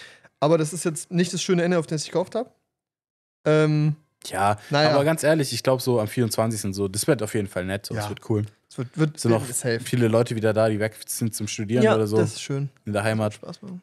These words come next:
Speaker 2: Das ist schon cool.
Speaker 1: Ja.
Speaker 2: Ja.
Speaker 1: Nee. Und irgendwie bin ich halt noch so kopftechnisch ganz woanders. Irgendwie, ne?
Speaker 2: Ja,
Speaker 1: Ich glaub,
Speaker 2: ich
Speaker 1: nächste
Speaker 2: auch.
Speaker 1: Folge wird spannender.
Speaker 2: Hm.
Speaker 1: Wissen mal, Jahresvorschau, ne?
Speaker 2: Mhm.
Speaker 1: Oh, und Rückschau. <gasps> Alter.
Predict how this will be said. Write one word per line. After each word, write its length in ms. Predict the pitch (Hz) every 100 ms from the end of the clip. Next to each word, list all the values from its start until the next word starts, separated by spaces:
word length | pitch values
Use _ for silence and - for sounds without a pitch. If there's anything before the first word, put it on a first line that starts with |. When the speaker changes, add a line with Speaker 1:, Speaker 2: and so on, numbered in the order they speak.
| _
Speaker 2:
Das 140 | 110
ist 60 | -
schon 160 | 101 92
cool. 200 | 101 101 - _ _ -
Speaker 1:
Ja. 160 | 156 - _ -
Speaker 2:
Ja. 120 | 98 92 _ _ _ _ _ _
Speaker 1:
Nee. 280 | 143 135 135 127 _ -
Und 100 | 151
irgendwie 220 | 156 156
bin 80 | 151
ich 80 | 147
halt 120 | 135
noch 100 | 139
so 100 | 143
kopftechnisch 400 | - 151 151 139
ganz 240 | 143 131
woanders. 360 | - 147 139 127
Irgendwie, 340 | 120 139 135 131 _ _ _ -
ne? 180 | 208 170 _ _ _ _ _ _ _ _ -
Speaker 2:
Ja, 140 | 104
Speaker 1:
Ich 60 | 110
glaub, 20 |
Speaker 2:
ich 60 | 294
Speaker 1:
nächste 260 | - 247
Speaker 2:
auch. 40 | 190
Speaker 1:
Folge 280 | 208 180
wird 140 | 147 139
spannender. 400 | - 135 123 123 _ _ _ -
Speaker 2:
Hm. 100 | 143
Speaker 1:
Wissen 200 | - 180
mal, 280 | 131 120 135 185 165
Jahresvorschau, 680 | 139 143 135 120 120 113 110
ne? 140 | 165 -
Speaker 2:
Mhm. 340 | 160 135 107 180 _ _ _ _ -
Speaker 1:
Oh, 500 | - 262 330 120 107
und 180 | 185 -
Rückschau. 380 | - - 120 123 _ -
<gasps> 880 | 170 196 190 160 _ _ _ _ -
Alter. 360 | 180 214 135